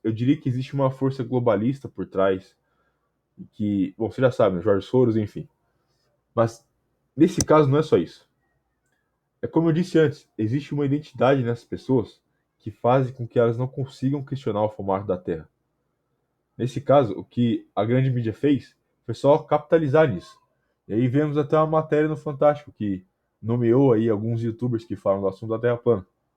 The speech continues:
E o que aconteceu com esses youtubers aí que falam de terra plana depois que o Olavo de Carvalho mencionou a terra plana? E um, e também um monte de gente de todos os lados, inclusive,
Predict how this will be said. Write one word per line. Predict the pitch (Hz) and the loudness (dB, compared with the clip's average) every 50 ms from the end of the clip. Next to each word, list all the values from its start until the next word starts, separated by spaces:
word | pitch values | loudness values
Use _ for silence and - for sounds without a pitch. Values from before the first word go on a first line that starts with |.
| _ _ _ _ _ _ _ _ _ _ _ - | _ _ _ _ _ _ _ _ _ _ _ -2
E | 139 139 | -2 -2
o | 135 | 0
que | 139 196 | -2 -4
aconteceu | 190 196 196 175 - 165 - - - 160 151 | -4 -2 -6 -6 -6 -6 -4 -2 -2 -2 -2
com | - 143 | 0 -4
esses | 139 135 135 123 | -4 -4 -4 -4
youtubers | 117 123 117 - 131 127 123 117 107 | -4 -4 -2 -2 -4 -2 -2 -2 0
aí | 107 120 127 | 0 -2 -2
que | 123 - | -4 -8
falam | _ _ 113 107 104 104 | _ _ -2 0 0 -2
de | 101 95 95 95 92 | -6 -8 -8 -8 -8
terra | - _ 107 98 95 | -8 _ -6 -6 -6
plana | - - 110 110 110 107 | -4 -4 -4 -4 -2 -4
depois | 104 98 - - 107 - | -6 -6 -6 -8 -8 -8
que | _ - | _ -6
o | 104 | -2
Olavo | 95 95 95 95 92 | 0 0 0 0 -2
de | - | -6
Carvalho | - 98 92 92 95 98 95 | -6 -6 -2 -2 -2 -4 -4
mencionou | 95 90 - - 98 92 90 | -6 -10 -10 -8 -6 -6 -6
a | 90 | -4
terra | - 98 92 - | -4 -6 -6 -2
plana? | - 107 104 98 92 90 - _ _ _ _ _ _ _ _ _ _ _ _ | 0 2 2 2 2 -2 -4 _ _ _ _ _ _ _ _ _ _ _ _
E | - 107 107 | 2 2 4
um, | 110 107 - _ _ | 4 2 -2 _ _
e | 98 | -8
também | 98 - 110 107 113 110 | 0 2 2 4 4 4
um | 104 | 4
monte | 101 101 110 117 - - 104 | 4 2 2 0 0 -2 -6
de | 101 | -2
gente | 101 107 107 113 107 - 95 90 - - | 0 0 0 0 -2 -2 -6 -8 -8 -6
de | 92 92 | -8 -8
todos | 92 - 123 120 117 113 | 0 4 4 4 4 4
os | 104 | 2
lados, | 107 110 113 104 95 98 | 4 4 4 4 2 -2
inclusive, | - - - 98 95 104 107 101 87 - | -8 -6 -6 -2 -2 0 0 0 -2 -4